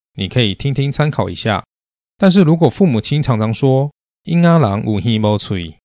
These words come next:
要乖乖听大人的话”，这样子将会无形中扼杀了孩子的思考天分，孩子和父母之间也会越来越有距离。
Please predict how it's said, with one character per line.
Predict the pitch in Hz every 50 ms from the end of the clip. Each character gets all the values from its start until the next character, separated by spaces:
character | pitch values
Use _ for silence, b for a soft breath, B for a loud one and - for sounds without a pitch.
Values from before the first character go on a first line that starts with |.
| _ _ _
要 | 165 156
乖 | 147 165 160 156
乖 | 147 147 151 147
听 | - - 143 151
大 | 147 - 170 139
人 | 101 95 92
的 | 90 92
话”， | 85 - 110 95 87 98 107 - _ _ _ _ _ _
这 | - - 202
样 | 185 170
子 | 143 135 117
将 | 101 139 127
会 | 117 151 135
无 | 107 110 117
形 | 127 - 117 113 113
中 | - 127 123 131 127
扼 | - 165 151 120
杀 | - - 127 120
了 | 120 110 98
孩 | - 107 101
子 | - -
的 | 95 -
思 | - - - 131
考 | 131 - - 95
天 | 85 - 110 104
分， | 104 - 117 101 90 - _ _ _ _ _ _ _ _
孩 | _ - 135 135
子 | 147 143 139
和 | 147 160 147
父 | - 180
母 | 160 127 107
之 | 95 110 113
间 | 107 - 120 120 123 131 -
也 | 101
会 | 92 117 120 123
越 | 127 120
来 | 107 95 95
越 | 120 135
有 | 107 90
距 | 87 - - 113 101
离。 | 85 87 80 78 85 101